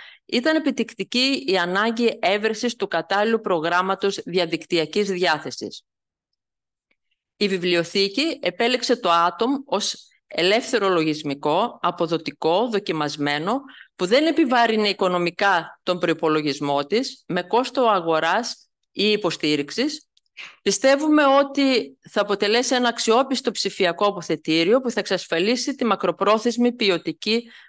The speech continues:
πρόσβαση των χρηστών στο πολύτιμο υλικό το οποίο διαχειρίζεται. Όλα όμως ξεκίνησαν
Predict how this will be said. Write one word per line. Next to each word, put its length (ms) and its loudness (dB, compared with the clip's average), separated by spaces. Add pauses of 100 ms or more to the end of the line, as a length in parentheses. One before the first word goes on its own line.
πρόσβαση 560 2
των 140 -2
χρηστών 480 -2
στο 180 -4
πολύτιμο 540 0
υλικό 380 0
το 80 -2
οποίο 320 0
διαχειρίζεται. 800 -4 (1400)
Όλα 360 6
όμως 300 4
ξεκίνησαν 960 0